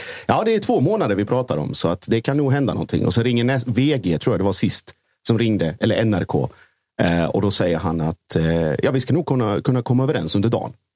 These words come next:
Så att det, bara där börjar ju showen och sen fortsätter ni in på, på presskonferensen och där, och sådär. Så att karisman och personligheten är ju inget fel på. Sen ska det omsättas.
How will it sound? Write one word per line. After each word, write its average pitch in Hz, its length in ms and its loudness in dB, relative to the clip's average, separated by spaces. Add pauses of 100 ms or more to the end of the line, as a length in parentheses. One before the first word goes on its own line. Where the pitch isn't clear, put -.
(360)
Så 117 120 0
att - 260 -4
det, 117 120 0
bara 139 280 2
där 120 220 0
börjar 104 240 2
ju 90 60 2
showen 87 360 0
och 90 80 2
sen 107 120 0
fortsätter 104 400 -2
ni 98 80 2
in 90 100 0
på, 87 200 0 (300)
på 117 120 0
presskonferensen 104 720 0
och 90 80 2
där, 107 220 0
och 110 160 0
sådär. 104 240 0
Så 101 120 0
att - 120 -4
karisman 113 560 0
och 104 80 -2
personligheten 101 640 0
är 104 40 2
ju 135 60 2
inget 117 160 0
fel 71 200 -2
på. 80 180 -2 (480)
Sen 143 200 0
ska 156 140 -2
det 151 60 0
omsättas. 127 640 -2